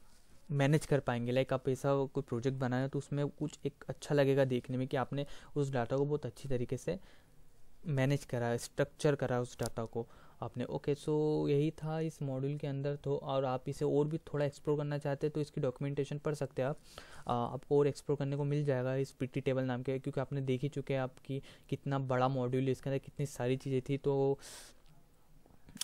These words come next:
आप खुद से एक्सप्लोर कीजिए बेसिक जो चीज़ थी कि कैसे एक सिंपल सा आप टेबल, अ, क-, प्रिंट कर, कर सकते हैं, वो तो मैंने आपको बता दिया।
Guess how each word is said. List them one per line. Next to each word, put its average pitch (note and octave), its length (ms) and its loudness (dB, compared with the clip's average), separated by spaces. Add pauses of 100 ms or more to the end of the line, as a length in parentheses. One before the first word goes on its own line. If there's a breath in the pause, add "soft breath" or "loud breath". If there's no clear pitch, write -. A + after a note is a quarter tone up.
(120)
आप - 160 0 (260)
खुद - 160 -6
से - 160 4
एक्सप्लोर F3 360 4
कीजिए F3+ 420 2 (200)
बेसिक C#3 420 2
जो D3+ 120 -2
चीज़ E3 360 0
थी F3 40 0
कि D3 220 0
कैसे C#3+ 340 2
एक D3 80 -2
सिंपल C3+ 340 -2
सा C#3+ 100 -4
आप C#3 180 -4
टेबल, C3+ 260 2
अ, C#3+ 260 2
क-, C3 520 0 (160)
प्रिंट C#3 180 2
कर, C#3 420 -4
कर C#3 100 4
सकते C3 300 -2
हैं, C#3 80 0
वो C3+ 80 0
तो C#3 100 -4
मैंने C#3 140 -2
आपको C3+ 200 -6
बता C3+ 220 0
दिया। C3 200 -2